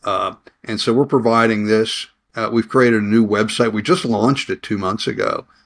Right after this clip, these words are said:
uh, C O two learning center dot com.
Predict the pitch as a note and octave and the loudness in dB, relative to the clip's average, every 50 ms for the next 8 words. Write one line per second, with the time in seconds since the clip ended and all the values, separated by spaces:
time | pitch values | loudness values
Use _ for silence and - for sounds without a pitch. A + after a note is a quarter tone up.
0 | _ _ - - - - - - - - D3+ C#3+ C3+ A#2+ A#2 A2+ A2 A2 - - | _ _ -16 -14 -14 -12 -10 -8 -4 0 2 2 4 4 4 4 2 0 -2 0
1 | A#2+ A#2 G#2 G2+ G#2+ A2 A2+ A#2 A2+ A2+ G#2+ G2+ - - - G2+ G2+ F#2 - G#2 | 0 0 0 0 2 2 4 4 4 2 2 0 -2 -4 -6 -6 -6 -6 -4 -4
2 | G2 F#2+ F#2+ F2+ F2 - - - - G2 F#2+ F#2+ F#2+ F#2+ G#2+ A#2 A#2+ | -2 0 0 0 0 -2 -6 -10 -8 -6 -6 -6 -6 -6 -8 -10 -12